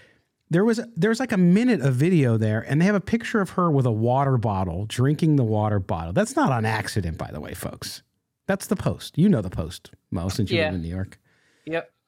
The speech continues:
Speaker 1: They do
Speaker 2: Mm.
Speaker 1: that kind of stuff. So anyway,
Speaker 2: Yeah.
Speaker 1: um, we are
Speaker 2: Really quick,
Speaker 1: now
Speaker 2: though.
Speaker 1: Yes, go.
Speaker 2: Ladies, if you, if you can't stretch your leg over your, over your head, it's okay. If you can make a good,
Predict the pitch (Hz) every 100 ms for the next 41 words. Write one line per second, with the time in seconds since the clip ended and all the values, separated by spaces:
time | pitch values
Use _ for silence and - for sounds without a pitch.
0 | _ - 107 101 85 - - - - -
1 | - 170 240 240 156 127 120 92 - -
2 | - 147 147 151 151 147 147 143 143 151
3 | - 135 143 143 - 262 302 302 233 196
4 | 107 - - 185 160 160 131 170 208 143
5 | 156 - 143 185 151 147 175 175 233 214
6 | - 208 196 208 190 180 175 160 160 151
7 | 151 147 151 147 143 147 147 143 143 139
8 | 135 151 143 170 151 101 101 - 107 135
9 | 135 147 143 160 160 139 151 151 151 143